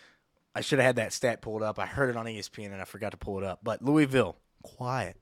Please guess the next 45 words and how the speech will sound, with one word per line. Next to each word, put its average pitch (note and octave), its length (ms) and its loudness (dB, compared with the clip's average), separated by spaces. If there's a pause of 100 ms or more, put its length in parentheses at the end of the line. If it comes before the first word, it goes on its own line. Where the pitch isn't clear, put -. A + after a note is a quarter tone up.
(180)
quietly D3+ 760 -12
tied A2+ 380 -4
for F#2+ 100 -14
number G#2+ 260 -6
one A2 220 -2
in G#2 80 -6
the G#2+ 140 -6
A A#2 160 2
C A2 240 -2
C A#2 260 -6
after A2+ 320 -6
their A#2 160 -2
dub G#2+ 380 -4 (300)
against C#3 520 0 (220)
the B2 120 0
Fighting G2+ 500 0
Irish. F#2+ 640 -6 (360)
Unbelievable B2+ 600 4
performance. G#2+ 840 -2 (180)
Not A2 240 -8
a F#3+ 60 -4
lot F#3+ 120 -4
of F3 60 -4
people E3 220 -4
thought D#3+ 160 -4
they C#3+ 80 -4
had C#3 140 -6
a - 20 -16
chance C3 320 -10
in B2+ 80 -10
that B2 160 -6
one. A#2+ 260 -6 (400)
I F3 140 4
liked D3+ 480 2
the E3 80 -8
team. E3+ 480 -6 (720)
I B2+ 60 6
didn't C#3 180 6
think C#3 220 4
that A#2+ 120 -4
they B2+ 100 6
would A#2 160 2
be A2+ 100 0
this A2+ 260 -2
good. C3 380 4